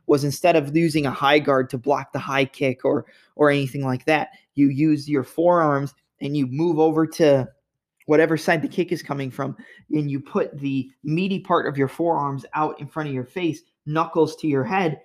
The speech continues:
and then you can block it, and it's not gonna hit the bones of your arms so much, which is gonna cause a break. It's gonna hit the meaty part of your arms,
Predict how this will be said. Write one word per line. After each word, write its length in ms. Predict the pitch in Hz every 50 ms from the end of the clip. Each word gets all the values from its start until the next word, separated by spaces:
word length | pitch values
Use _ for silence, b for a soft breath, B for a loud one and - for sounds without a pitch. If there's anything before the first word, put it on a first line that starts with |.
| _ _ -
and 120 | - 147
then 120 | 151 151 156
you 120 | 151 151
can 240 | - - 135 131 131
block 460 | 117 - 135 151 160 160 185 - -
it, 80 | 208 -
and 120 | - 151
it's 140 | 139 - -
not 180 | 170 165 -
gonna 140 | - 196 165
hit 240 | 143 - 180 175 -
the 80 | - 139
bones 540 | 131 120 123 147 143 151 165 190 202 202 196
of 140 | 190 190 196
your 120 | 202 196
arms 400 | 185 196 196 196 196 202 - - _ _ _ _ _
so 280 | - - - 214 202
much, 260 | 202 208 214 214 - -
which 160 | 151 147 -
is 80 | 139
gonna 160 | 131 151 147 143
cause 240 | - - 139 135 127
a 40 | 127
break. 400 | 110 - 143 151 160 156 156 b b b b -
It's 140 | - -
gonna 160 | - 170 151 147
hit 220 | 143 160 151 156
the 60 | -
meaty 380 | 127 127 135 151 160 175 165 151
part 320 | 151 - 143 127 117 -
of 120 | 107 113 135
your 120 | 131 117
arms, 360 | 113 123 123 123 123 127 117